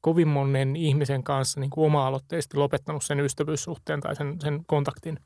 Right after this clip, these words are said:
Mut jos tämmönen olisi, niin kyllähän siinä puhuttaisiin niinku aika niinku sillä Facebook-käytöllä, joka mulla on, tai sillä strategialla tai käyttötavalla,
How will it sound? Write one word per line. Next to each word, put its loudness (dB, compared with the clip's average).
Mut 2
jos 2
tämmönen 0
olisi, 2
niin -4
kyllähän 0
siinä 0
puhuttaisiin 0
niinku -2
aika -2
niinku 0
sillä 6
Facebook-käytöllä, 0
joka -2
mulla 4
on, -4
tai -4
sillä -2
strategialla -2
tai -6
käyttötavalla, -4